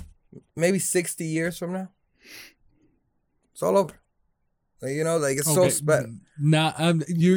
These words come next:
Speaker 2: you're
Speaker 1: Nigga,
Speaker 2: only
Speaker 1: I'm ninety,
Speaker 2: passing
Speaker 1: I'm ninety-eight at that point. You, you, I'm
Speaker 2: you're
Speaker 1: good.
Speaker 2: passing, you're passing it to, like, let's say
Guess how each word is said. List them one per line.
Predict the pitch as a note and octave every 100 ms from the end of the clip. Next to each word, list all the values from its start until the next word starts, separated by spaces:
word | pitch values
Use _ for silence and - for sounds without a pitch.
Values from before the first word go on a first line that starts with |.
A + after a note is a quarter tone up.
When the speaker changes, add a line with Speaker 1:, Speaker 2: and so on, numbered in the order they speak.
| E3+
Speaker 2:
you're | G3 G#3+
Speaker 1:
Nigga, |
Speaker 2:
only |
Speaker 1:
I'm | F3+ G#3
ninety, | G#3 A3
Speaker 2:
passing | G3+ -
Speaker 1:
I'm | F#3 A3+
ninety-eight | A#3+ A3 F3 F#3+ C3
at | A2
that | C3+
point. | A2+ G2+ A2
You, | E3 D3
you, | C#3+ D#3
I'm | D#3+
Speaker 2:
you're | G#3
Speaker 1:
good. | A3
Speaker 2:
passing, | A#3+ A#3+ F#3+ F#3+
you're | G3
passing | G#3+ G#3+ F#3+ G3
it | F#3 E3
to, | - E3+
like, | D3+ C#3 D3
let's | D#3+ E3+
say | C#3